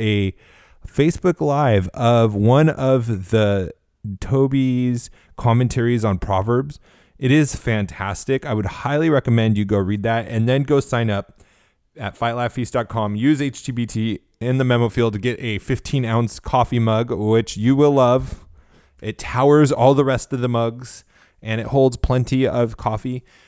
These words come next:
But most of all, you'll be coming alongside of us to proclaim the lordship of Jesus. I appreciate every single one of you who has already signed up and helped support us and keep this show on the air, keep this network going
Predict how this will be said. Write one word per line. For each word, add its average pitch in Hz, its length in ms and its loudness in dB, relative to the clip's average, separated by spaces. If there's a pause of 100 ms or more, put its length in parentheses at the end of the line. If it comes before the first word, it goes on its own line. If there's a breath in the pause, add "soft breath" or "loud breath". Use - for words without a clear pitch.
(200 soft breath)
But 131 140 2
most 160 220 0
of 151 60 -4
all, 151 60 2
you'll 151 140 2
be 151 80 -6
coming 175 280 -2
alongside 147 380 -2
of 98 80 -8
us - 260 -10
to - 60 -16
proclaim 98 300 -8
the 98 60 -6
lordship 98 340 -8
of - 80 -20
Jesus. 139 480 -4 (480 soft breath)
I 110 60 -4
appreciate 131 580 0
every 113 280 -2
single 107 280 0
one 107 140 0
of 98 100 -2
you 101 160 0
who 107 120 2
has 113 280 2
already 98 400 -2
signed 98 380 -2
up 98 160 -2
and 87 100 -2
helped 104 160 -2
support 107 320 -2
us 104 120 0
and 98 120 -2
keep - 220 -6
this 147 140 -2
show 131 260 2
on 123 360 0
the 107 340 -6
air, 131 340 -4
keep 135 300 -10
this 104 180 -6
network 123 560 -2
going 120 480 -2